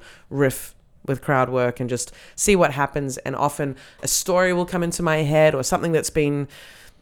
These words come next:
there but I haven't talked about, or, um, just, like, a topic comes up naturally, and it's like, I had funny shit to say about it. And so that'll be like, "Oh." So I'd say that's probably, I'd say, like, roughly forty percent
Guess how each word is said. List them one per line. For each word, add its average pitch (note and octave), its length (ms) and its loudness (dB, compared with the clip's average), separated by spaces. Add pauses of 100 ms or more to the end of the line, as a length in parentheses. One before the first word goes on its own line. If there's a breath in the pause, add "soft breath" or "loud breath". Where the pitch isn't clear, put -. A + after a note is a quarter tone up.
there F3 400 8
but E3 120 4
I D3+ 100 6
haven't D3+ 300 0
talked F3+ 320 -2
about, D3+ 600 -2
or, C#3 600 2
um, C3 300 -2
just, - 160 -8
like, - 140 -4
a B2 40 -4
topic - 400 -4
comes D3+ 280 -4
up D3 120 -2
naturally, E3+ 720 0
and D#3 80 0
it's - 160 -6
like, B2 300 -2
I B2+ 80 -4
had B2 220 -8
funny C#3+ 240 -4
shit - 200 -10
to E3+ 60 -8
say E3 240 -4
about B2 320 -2
it. - 160 -10 (320 soft breath)
And C#3 140 -6
so C3+ 160 2
that'll D3+ 320 4
be C#3+ 160 -2
like, B2+ 280 0
"Oh." A3 300 4 (320 soft breath)
So - 120 -6
I'd E3 100 0
say D4 260 -4 (420)
that's - 760 -4 (380)
probably, E3 540 -4
I'd C3+ 120 -4
say, C#3 120 -4
like, A#2+ 220 -4
roughly C#3 380 -8
forty D3+ 340 -4
percent C#3+ 520 -10